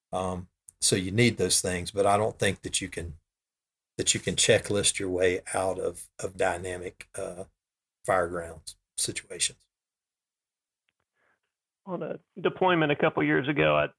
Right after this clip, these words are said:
Speaker 2: I came across a checklist for a dumpster fire. And that just
Speaker 1: Yeah.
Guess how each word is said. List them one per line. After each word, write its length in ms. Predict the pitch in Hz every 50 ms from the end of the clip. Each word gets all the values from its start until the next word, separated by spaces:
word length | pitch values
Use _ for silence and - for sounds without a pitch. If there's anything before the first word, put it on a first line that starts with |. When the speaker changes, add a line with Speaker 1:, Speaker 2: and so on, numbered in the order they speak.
| _ - - _
Speaker 2:
I 80 | - -
came 220 | - - 175 156 151
across 400 | 147 - - 175 165 156 151 - - - - -
a 220 | 160 151 139 135 - - -
checklist 440 | 175 151 151 - - 156 139 139 139 - - - _ _ -
for 420 | 160 147 143 143 143 139 135 131 - -
a 220 | 147 135 135 127 - -
dumpster 380 | - 175 175 165 - - - - -
fire. 300 | 143 127 120 110 - - _ _ _ _ _ _ _ _ _ - _ _ _ _ _ _ _ _ _ _ _ _ - - - - - - _ _ _ _ _ _ _ _ _ _ _ _ _ - -
And 120 | 165 165 170
that 160 | 165 156 160
just 140 | 160 - - -
Speaker 1:
Yeah. 200 | 139 - - -